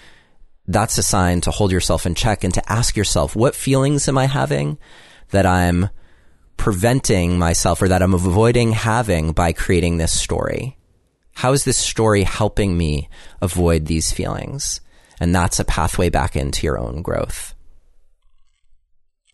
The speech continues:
And then if you're able to get c-, curious,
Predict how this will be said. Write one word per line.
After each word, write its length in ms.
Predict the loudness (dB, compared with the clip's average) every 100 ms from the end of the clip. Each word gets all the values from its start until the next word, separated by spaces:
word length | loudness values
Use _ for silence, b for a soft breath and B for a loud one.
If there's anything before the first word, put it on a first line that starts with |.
| B B B -2
And 180 | 0 2
then 260 | 2 2
if 120 | 2
you're 120 | 2 2
able 240 | 2 2
to 100 | 0
get 220 | 0 -2
c-, 100 | -4 -6 -10
curious, 800 | -2 2 4 2 0 -2 -6